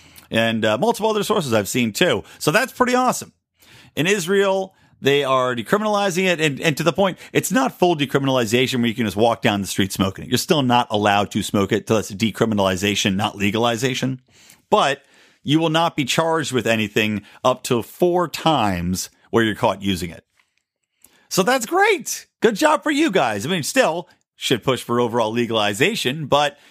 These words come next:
hey, if our pals in Israel are doing it, hopefully aipac will get behind it. <laughs> The, you know, the Association for, uh,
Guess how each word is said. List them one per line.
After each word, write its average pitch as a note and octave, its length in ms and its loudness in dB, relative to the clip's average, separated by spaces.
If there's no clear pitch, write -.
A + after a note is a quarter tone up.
hey, C#3+ 240 2
if C#3+ 120 0
our F#3 140 2
pals F#3+ 420 0
in E3+ 100 -2
Israel C3+ 320 0
are A#2 40 0
doing A#2 260 0
it, A#2 60 0
hopefully D#3+ 340 0
aipac D3 580 -2
will C#3 80 -2
get C#3+ 160 0
behind C#3 380 0
it. C#3 220 -2
<laughs> - 40 -4
The, D3+ 200 -2
you C3+ 100 2
know, C3 80 2
the B2 100 -2
Association D3 960 -2
for, B2 300 0
uh, A2+ 220 0